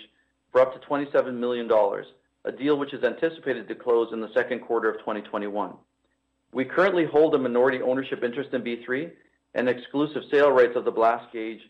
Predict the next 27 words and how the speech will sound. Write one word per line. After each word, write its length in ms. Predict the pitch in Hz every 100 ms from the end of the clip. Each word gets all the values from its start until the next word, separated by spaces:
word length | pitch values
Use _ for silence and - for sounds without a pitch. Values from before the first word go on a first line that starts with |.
| _ _ -
system 320 | 135 123 110
to 60 |
the 100 | 104
U 120 | 110 107
S 60 | 110
military. 520 | 113 104 - 98 92 _ _ _ _ _ _ _ - -
This 160 | 160
acquisition 760 | 175 180 165 131 180 120 101 98 - _ _
will 180 | 117 123
enable 300 | 127 147 151
us 100 | 147 147
to 80 |
protect 440 | - 120 151 143 143
B 120 | 135
three's 220 | 147 139 135
technology 560 | 117 123 123 135 147
from 180 | - 117
competing 420 | - 104 135 127
interests, 420 | 113 113 156 185 - _ _ _ _ _ _
improve 400 | 120 117 156 165
our 120 | 151 123
margin 360 | 123 139 147
profile, 680 | - 127 127 131 143 170 - _ _ _ -
and 160 | 127
cross-sell 640 | 127 147 160 - 160 131 127
B 200 | 135 151
three's 180 | 147 135